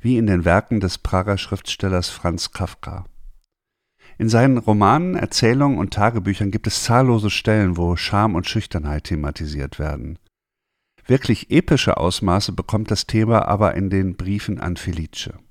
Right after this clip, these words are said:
Franz Kafka war neunundzwanzig Jahre alt, als er am dreizehnten August neunzehnhundertzwölf abends zu einer Besprechung bei seinem Freund Max Brod auftauchte. Dort lernte er einen Gast kennen, die fünfundzwanzigjährige Felice Bauer aus Berlin. Die war auf der Durchreise nach Budapest.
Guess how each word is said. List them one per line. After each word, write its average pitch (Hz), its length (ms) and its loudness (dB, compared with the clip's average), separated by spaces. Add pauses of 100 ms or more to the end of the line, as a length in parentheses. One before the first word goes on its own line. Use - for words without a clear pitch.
(260)
Franz - 340 -2
Kafka 135 420 4
war 110 120 6
neunundzwanzig 120 680 2
Jahre 95 260 4
alt, 69 320 -2
als 92 160 -4
er 90 160 2
am 92 140 -2
dreizehnten 113 500 0
August 98 400 -2
neunzehnhundertzwölf 101 960 -2
abends 95 400 -2
zu - 80 -2
einer 95 220 0
Besprechung 92 640 -4
bei 104 120 2
seinem 87 260 0
Freund 87 340 -2
Max 87 260 -4
Brod - 360 -6
auftauchte. - 720 -10 (320)
Dort 123 400 2
lernte 107 300 2
er - 160 0
einen 92 160 -2
Gast - 300 -2
kennen, 73 300 -4
die 82 100 -6
fünfundzwanzigjährige 98 1120 -2
Felice 90 460 -4
Bauer 92 300 0
aus - 180 -6
Berlin. 82 400 -2
Die 76 120 -6
war 78 100 -2
auf 71 100 -6
der 82 120 -2
Durchreise 101 600 0
nach 85 140 -4
Budapest. 113 800 -2